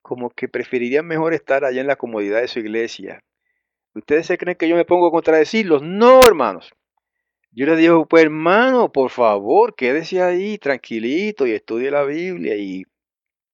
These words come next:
y comparta con sus hermanos, ¿verdad? Y, y haga lo mejor que usted pueda". Ahora,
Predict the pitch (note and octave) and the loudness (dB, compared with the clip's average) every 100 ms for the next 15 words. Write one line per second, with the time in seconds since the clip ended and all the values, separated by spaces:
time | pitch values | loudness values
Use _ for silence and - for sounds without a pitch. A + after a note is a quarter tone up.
0 | - - _ _ _ - G2+ F#2+ A2+ A2+ | -20 -20 _ _ _ -16 -14 -10 -8 -4
1 | C#3+ D3 C#3 C#3 B2+ A2 A2 D3+ F3+ D#3 | -4 -4 -4 -2 -2 -4 -2 0 0 -2
2 | A2+ G2 F#2+ B2 C#3+ C3 G#2+ G2 F#2 F2 | -8 -8 -4 -2 0 -2 -6 -10 -12 -14
3 | D#2 F2+ G#2+ B2 C3+ C3+ C#3 A#2 - D#3+ | -14 -10 -6 -6 -6 -4 -6 -6 -8 -10
4 | - D3+ A3 A#3 - _ _ _ _ _ | -6 -6 -6 -10 -16 _ _ _ _ _
5 | _ _ _ _ _ _ _ _ _ - | _ _ _ _ _ _ _ _ _ -12
6 | F#2+ A#2 B2+ A#2+ - | -6 -2 0 -2 -2